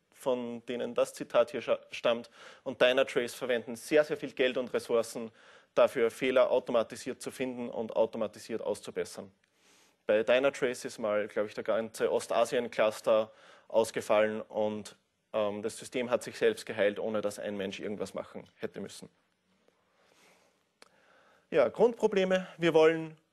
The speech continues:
andere Abteilungen wollen mit uns so zusammenarbeiten wie früher. Die sind unterschiedlich weit in der agilen Arbeit.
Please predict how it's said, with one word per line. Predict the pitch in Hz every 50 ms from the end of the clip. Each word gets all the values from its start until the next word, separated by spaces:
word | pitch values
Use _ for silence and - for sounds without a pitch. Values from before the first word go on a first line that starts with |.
| _ _
andere | - 160 170 - 175 160
Abteilungen | 147 - 156 143 143 156 156 151 147 139
wollen | 143 135 135 139
mit | 135 139 135
uns | 123 135 139 -
so | - - 151
zusammenarbeiten | - - 156 120 104 - - - - - 127 123 131 127 120 113 113 117 113 107 - 117 110
wie | 107 104
früher. | - - 160 175 - 180 175 175 175 - _ _ _ _ _
Die | -
sind | 135 - 151 135 131 123 -
unterschiedlich | - 131 139 - 139 - - 113 - 117 - -
weit | 127 131 139 139 -
in | - - 131 123
der | 123 117 98
agilen | 113 110 - 127 120 117 113 113 113 - _ _ _
Arbeit. | - - 147 151 147 139 139 -